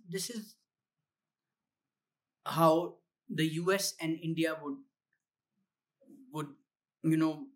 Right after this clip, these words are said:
go on to continue their partnership. And these things do not, you know, carry much weight as far as I'm concerned. And these things happen.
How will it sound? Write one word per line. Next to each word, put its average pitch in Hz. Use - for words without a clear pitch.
go 165
on 165
to 170
continue 196
their 151
partnership. 147
And 170
these 214
things 180
do 175
not, 170
you 165
know, 147
carry 156
much 143
weight 139
as 135
far 139
as 135
I'm 139
concerned. 135
And 214
these 226
things 185
happen. -